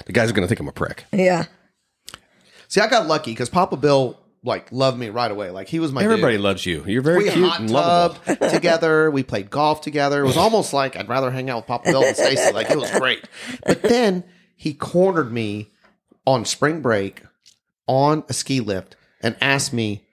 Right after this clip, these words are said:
Speaker 3: what my intentions were with his daughter. And he had never done that in, like, the three years I had known him.
Speaker 1: Four years is a
Speaker 3: And I
Speaker 1: long time.
Speaker 3: thought to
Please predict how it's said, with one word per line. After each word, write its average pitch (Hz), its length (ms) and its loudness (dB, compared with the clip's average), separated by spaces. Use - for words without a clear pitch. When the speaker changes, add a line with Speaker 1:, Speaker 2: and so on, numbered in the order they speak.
Speaker 3:
what 131 240 0
my 123 180 2
intentions 101 460 -6
were - 200 -16
with 127 200 0
his 135 160 0
daughter. 87 360 -2
And 170 120 4
he 233 80 4
had 151 180 0
never 196 300 2
done 156 240 0
that 135 200 0
in, 127 140 -4
like, 120 180 -4
the 113 80 -8
three 147 320 -2
years 143 300 -4
I 120 100 0
had 104 140 -6
known 123 240 -2
him. 87 260 -8
Speaker 1:
Four 107 280 2
years 101 220 0
is 85 60 -12
a 160 40 -2
Speaker 3:
And 165 80 0
I 165 60 2
Speaker 1:
long 170 80 -6
time. 170 120 2
Speaker 3:
thought 220 60 2
to 226 60 2